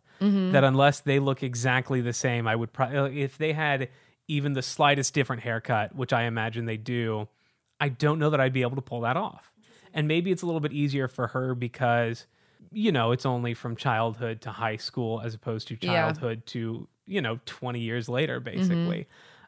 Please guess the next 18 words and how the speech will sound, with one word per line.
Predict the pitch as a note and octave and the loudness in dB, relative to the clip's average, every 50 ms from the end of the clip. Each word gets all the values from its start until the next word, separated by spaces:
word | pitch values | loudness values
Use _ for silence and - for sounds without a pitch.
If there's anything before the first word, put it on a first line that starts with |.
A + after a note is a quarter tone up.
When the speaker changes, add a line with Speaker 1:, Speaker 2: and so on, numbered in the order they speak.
| _ - | _ -4
Speaker 2:
I | - C3+ C3+ | 2 4 4
was | C#3+ D3 C#3 C3 C3 - - - - - - | 6 6 4 2 0 -6 -12 -16 -14 -6 -4
a | F3+ | 0
little | D#3+ F3 F#3 F#3+ | 2 2 2 2
bit | D#3+ E3 D3 | 2 2 0
impressed. | C3+ - D3 A2+ A2 - - | 0 2 0 0 0 -2 -4
I | B2+ | -6
don't | B2+ B2 | -4 -4
think | C3+ B2+ | -2 0
I'd | B2+ A#2+ | 0 2
be | B2 A#2+ | 2 0
able | A#2 A2+ B2 | 0 -2 -4
to | B2 | -6
pull | - B2 A#2+ | -6 -6 -6
that | A2 F2+ - | -4 -4 -6
off. | - - - - - _ _ _ | -6 -6 -8 -10 -14 _ _ _
Speaker 1:
Yeah. | E3 E3+ D#3+ D#3 D3+ - _ - | -4 -4 -2 -4 -4 -8 _ -6
Speaker 2:
Yeah. | B2+ A2 G2+ G2 | -4 -4 -4 -6